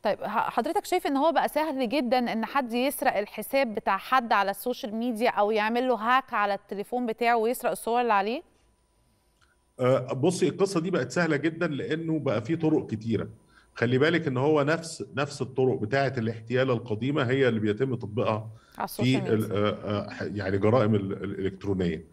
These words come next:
Speaker 1: مم.
Speaker 2: آه، يعني على سبيل المثال، ما بقاش قاعد أنا في كافيه والكافيه ده فيه كاميرات مراقبة وبستعمل الواي فاي بتاع الكافيه وأدخل الباسورد بتاعتي والكاميرا شايفاها، يبقى أي
Speaker 1: مم.
Speaker 2: حد من اللي بي-،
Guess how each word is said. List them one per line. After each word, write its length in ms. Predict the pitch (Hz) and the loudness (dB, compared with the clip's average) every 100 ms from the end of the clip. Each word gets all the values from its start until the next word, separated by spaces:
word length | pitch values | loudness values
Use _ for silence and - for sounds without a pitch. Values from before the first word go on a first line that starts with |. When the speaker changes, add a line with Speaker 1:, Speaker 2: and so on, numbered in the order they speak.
| 180 | -12
Speaker 1:
مم. 120 | 170 - _ - | -12 -14 _ -2
Speaker 2:
آه، 120 | 104 | 0
يعني 340 | 107 110 110 113 | 2 4 4 4
على 220 | 117 110 | 4 4
سبيل 320 | 117 117 151 | 2 4 4
المثال، 540 | 135 107 110 104 101 - | 2 0 0 -2 -2 -4
ما 140 | 107 117 | -2 0
بقاش 300 | 113 165 165 | 0 -2 0
قاعد 380 | 160 151 127 - | 0 0 -2 -2
أنا 300 | 139 131 - | -2 -2 -4
في 120 | 110 | -4
كافيه 440 | 113 123 123 123 - - - | -2 0 0 -2 -8 -18 -4
والكافيه 400 | 107 107 110 139 | -2 0 2 4
ده 140 | 139 | 4
فيه 120 | 135 127 | 2 0
كاميرات 440 | 117 113 135 117 | 0 2 0 0
مراقبة 380 | 113 - 135 - - _ - | -2 -2 -4 -8 -12 _ -2
وبستعمل 540 | 107 113 156 156 139 | 0 0 0 0 0
الواي 320 | 120 123 139 | 2 2 2
فاي 200 | 135 135 | 2 0
بتاع 200 | 120 117 | 0 -4
الكافيه 520 | 113 - 110 127 139 - _ - | -4 -4 -4 -4 -6 -12 _ 0
وأدخل 420 | 117 175 165 139 | 4 4 2 -2
الباسورد 520 | 117 151 160 151 117 - | 0 -2 -2 -2 -4 -6
بتاعتي 560 | 117 139 135 151 156 160 | -4 -4 -4 -4 -4 -2
والكاميرا 720 | 139 131 151 156 151 151 131 - - | -2 0 2 4 4 4 2 -4 -10
شايفاها، 580 | - 160 170 147 117 117 | -2 0 2 0 0 -6
يبقى 220 | 123 131 | -6 -2
أي 100 | 156 | -2
Speaker 1:
مم. 20 | 143 | -2
Speaker 2:
حد 240 | 156 139 135 | -4 -2 -2
من 120 | 139 | 0
اللي 120 | 131 117 | -2 0
بي-، 220 | 123 | -2